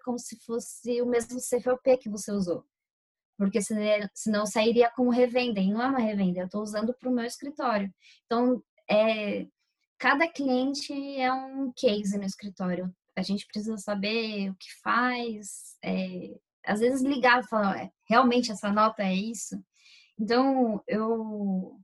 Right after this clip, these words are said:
ali no departamento fiscal, eu, eu aprendi a ter, eu aprendi não, eu, é, eu aprendi a não ter medo de falar com o cliente.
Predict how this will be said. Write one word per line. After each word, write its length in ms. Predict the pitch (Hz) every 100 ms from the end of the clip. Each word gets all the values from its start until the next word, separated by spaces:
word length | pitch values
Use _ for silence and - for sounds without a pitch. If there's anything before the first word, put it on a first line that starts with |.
| _ _
ali 260 | 196 220 247
no 140 | 269
departamento 560 | 254 254 247 247 240 -
fiscal, 480 | 247 - 208 226 262
eu, 600 | 262 254 233 214 196 -
eu 300 | 196 214 214
aprendi 400 | 220 208 233 226
a 60 | 233 -
ter, 260 | - 247 254 _ -
eu 140 | 202
aprendi 300 | 202 220 240
não, 280 | 262 202 202 - _
eu, 540 | 202 202 196 196 185 180 - _ _ - - _
é, 300 | - 247 208 202
eu 120 | 277 311
aprendi 420 | 311 330 285 294
a 100 | 294
não 220 | 285 339
ter 180 | 349 330
medo 380 | 294 262 277 311
de 140 | 294
falar 380 | - 277 254 254
com 100 | 269
o 60 | 262
cliente. 600 | 302 269 185 196 -